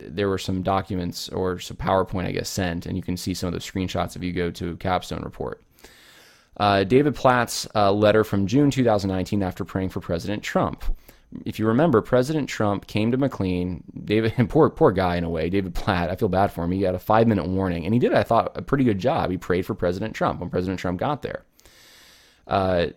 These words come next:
here's the thing, though. After, the day after, he posted this. I wanted to share with all of you, uh,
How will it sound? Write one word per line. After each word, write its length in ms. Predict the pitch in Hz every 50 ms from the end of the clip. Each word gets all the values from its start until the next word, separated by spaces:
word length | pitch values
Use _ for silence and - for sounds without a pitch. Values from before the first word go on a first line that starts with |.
| - _ _ _ _ _
here's 260 | - - - 196 175
the 60 | 117 -
thing, 240 | - 147 135 107
though. 260 | 85 65 50 - - - _ _ _ _ -
After, 360 | - 139 175 175 - - 113
the 80 | 113 110
day 200 | 143 175 180 123
after, 360 | 113 147 160 - - 104 92
he 160 | 90 110 113
posted 420 | - - 139 139 143 131 - 92
this. 460 | 95 127 123 80 - - - - - - - - - - _ -
I 80 | - 110
wanted 220 | 123 165 214 214
to 40 | 170
share 260 | 139 - - 117 110
with 120 | 107 101 -
all 240 | 98 98 98 98 98
of 140 | 92 82
you, 420 | 80 90 90 87 85 82 82 - - -
uh, 420 | 98 92 87 85 85 85 85 82